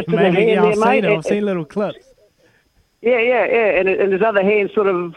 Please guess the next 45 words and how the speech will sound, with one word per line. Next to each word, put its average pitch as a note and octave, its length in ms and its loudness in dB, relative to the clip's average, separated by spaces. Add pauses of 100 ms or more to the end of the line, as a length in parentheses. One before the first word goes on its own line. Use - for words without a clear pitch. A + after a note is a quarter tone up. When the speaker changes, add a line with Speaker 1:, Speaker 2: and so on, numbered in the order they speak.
(120)
Speaker 1:
free A3+ 220 0
there G#3+ 180 0
to F#3 80 -6
do G3+ 120 0
a G#3 40 -2
bit G3+ 120 0
of G3 80 -2
fending. G#3 560 -2
So, E3 120 -2
yeah, F3 260 0
it - 20 0
reminds G3+ 560 -2
me F#3 140 0
of E3+ 80 -2
his, E3 220 0
uh, E3+ 220 0
uncle G3 240 0
a - 20 -4
bit. B2+ 180 -4 (880)
Speaker 2:
<laughs> - 1080 -16
Tongue G3+ 260 -4
out? C4+ 180 -2
He's A#3 80 0
Speaker 1:
Yeah. G3 120 0
Speaker 2:
got - 100 -6
the - 60 -20
tongue A#3 200 -6
Speaker 1:
Yeah. C#4 180 0
Speaker 2:
out? - 80 -14 (1000)
Speaker 1:
Yeah, B3+ 140 -2
yeah, C4+ 240 0
but B3+ 160 -4
the A3 80 -2
tongue A#3+ 240 -4
hanging A#3 300 0
out A3 160 0
as F#3+ 100 -2
well, D4 340 0
yeah. C#4 220 -2 (300)
But G#3 100 -2
I G#3+ 40 2
haven't B3+ 220 -2
seen B3 240 0
the, A3+ 300 0
uh, A3 120 0